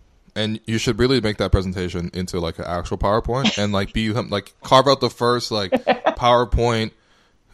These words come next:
Speaker 1: corner in the N B A, you know? Like, there's not, every-, there's so much basketball writing and coverage and podcasting and videos and what, everything, play breakdowns and stats and,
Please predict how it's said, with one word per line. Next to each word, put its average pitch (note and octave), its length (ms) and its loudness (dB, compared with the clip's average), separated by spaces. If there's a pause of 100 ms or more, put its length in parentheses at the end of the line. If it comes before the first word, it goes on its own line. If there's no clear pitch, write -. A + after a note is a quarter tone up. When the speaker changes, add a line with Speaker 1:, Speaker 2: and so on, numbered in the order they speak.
(640)
Speaker 1:
corner G#2 460 -2
in F#2 140 -4
the F#2+ 100 -2
N F#2+ 160 -2
B F#2+ 140 -2
A, E2 140 -4
you F2 160 -10
know? F#2 220 -6
Like, F#2 200 -4
there's G#2 220 -2
not, G#2+ 360 0 (300)
every-, B2 280 0
there's A#2+ 160 -2
so F3+ 140 2
much E3+ 240 2
basketball A#2 340 2
writing G#2+ 320 2
and F2 260 -4
coverage G2+ 420 2
and E2+ 140 -4
podcasting F#2+ 540 -2
and D#2+ 80 -10
videos F2+ 460 0
and E2+ 140 -8
what, - 180 -8
everything, A#2+ 480 2
play G#2 200 2
breakdowns F#2 500 -2
and F#2+ 80 -8
stats G2+ 540 -4
and, F2 140 -8